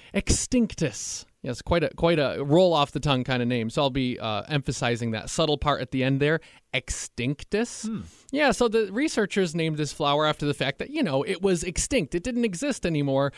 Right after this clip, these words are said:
Speaker 1: until they found a bunch of them actually living in the rainforest in Ecuador. Oh,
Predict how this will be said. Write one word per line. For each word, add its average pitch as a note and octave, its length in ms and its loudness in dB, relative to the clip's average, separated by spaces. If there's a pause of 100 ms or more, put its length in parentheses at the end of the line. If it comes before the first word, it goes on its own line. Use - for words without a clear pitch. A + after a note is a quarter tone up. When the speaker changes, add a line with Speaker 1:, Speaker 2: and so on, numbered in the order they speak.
(440)
Speaker 1:
until E3+ 880 0
they C#3+ 480 0
found G3+ 500 2
a E3 160 4
bunch F3 400 0
of D#3 60 -4
them A#2+ 160 0
actually E3+ 480 -4 (100)
living C3 460 -4
in B3 140 0
the C4 80 -2
rainforest A#3 680 0
in B3 220 0 (100)
Ecuador. D3+ 520 -2 (400)
Oh, G#3+ 680 2